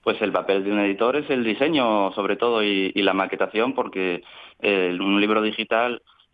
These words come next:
hay que tener presente que, pues, que la gente que a lo mejor piensa que no, que solo un, el, un gran diseño es un gran diseño de portada, solo hace falta un papel, en, perdón, en un libro físico, ¿no? Porque lo estás viendo, lo estás tocando.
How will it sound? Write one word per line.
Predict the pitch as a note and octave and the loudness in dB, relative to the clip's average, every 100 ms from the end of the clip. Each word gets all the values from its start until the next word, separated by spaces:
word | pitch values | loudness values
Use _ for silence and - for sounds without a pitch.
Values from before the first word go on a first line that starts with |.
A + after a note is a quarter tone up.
| - | -8
hay | F#2+ | -6
que | |
tener | G#2 G2+ G#2 | -2 -2 -2
presente | G#2 G#2 G#2+ A#2+ | -2 -2 -2 -2
que, | F#2+ F2 D#2+ D#2 C#2+ | 0 0 0 -4 -6
pues, | - E2+ | -8 -6
que | - | -2
la | E2 | 0
gente | F2 F#2 G2 | 0 -4 0
que | |
a | F#2+ | 0
lo | F#2 | 0
mejor | F2 F#2+ | 0 -2
piensa | G2 G2 G2+ | -2 -2 -2
que | F2+ | -2
no, | G2 G2+ | 0 -2
que | E2+ | -4
solo | - F2+ F2 | -2 0 0
un, | F2 F2 - C#2 | 0 -4 -4 -4
el, | C#2+ F2 E2+ | -4 -4 -6
un | F#2 F#2 | -4 -2
gran | F#2 | -2
diseño | F#2 F#2 G#2 G2 | -4 -4 -2 -2
es | |
un | F2+ | -2
gran | F#2 F#2+ | -2 -2
diseño | F#2+ G2+ F#2+ | -2 0 0
de | |
portada, | F#2 G2 G#2 | 0 0 -2
solo | - F#2 | 0 -2
hace | F#2 | -2
falta | F#2 F#2 | -4 -4
un | F#2 | -6
papel, | F#2 F#2+ F#2 F#2 | -4 -2 -2 -2
en, | F#2 F2 E2+ E2 | -6 -4 -6 -6
perdón, | E2 E2+ E2 | -2 -2 -2
en | |
un | E2+ | -2
libro | F#2 F#2+ | 0 0
físico, | G#2+ G#2+ - A#2 - - - - | -2 -6 -2 -2 -4 -14 -20 -10
¿no? | - G#3 | -4 -2
Porque | F#2+ F2+ | -2 -2
lo | E2+ | -2
estás | F#2 F2 | -2 -2
viendo, | A2+ A#2+ F2 D2+ | 0 0 -2 -2
lo | D#2 | -4
estás | F2 - | -4 -4
tocando. | F2 A2 G2+ E2 | -2 -2 -4 -8